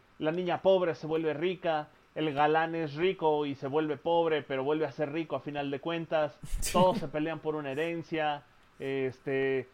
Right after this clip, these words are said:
Speaker 1: se mueren en un accidente pero reviven, quedan en coma y despiertan al mes y cosas por el estilo, ¿no? Básicamente ese es como el, el gran final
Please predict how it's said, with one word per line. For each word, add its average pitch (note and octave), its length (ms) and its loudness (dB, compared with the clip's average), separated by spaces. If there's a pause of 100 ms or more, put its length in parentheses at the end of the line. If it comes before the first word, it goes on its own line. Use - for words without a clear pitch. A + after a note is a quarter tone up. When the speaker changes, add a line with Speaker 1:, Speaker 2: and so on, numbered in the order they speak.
(160)
Speaker 1:
se E3 160 -2
mueren F3 380 4
en E3 120 -2
un F3 100 -4
accidente E3+ 600 -2
pero D#3 220 2
reviven, E3 680 -2 (400)
quedan F#3 280 2
en E3+ 140 -2
coma F3+ 380 2
y D#3 100 -2
despiertan D#3 720 0
al C#3 180 -2
mes F3 460 -2
y D3 80 -8
cosas D#3 300 -6
por C3+ 180 -6
el B2+ 80 -4
estilo, C3 360 -6
¿no? F3+ 220 -6
Básicamente E3 680 -4
ese D3+ 180 -6
es D3+ 100 -12
como C3+ 280 -8
el, B2 140 -8
el C3 200 -6
gran C#3+ 280 -6
final B2+ 440 -8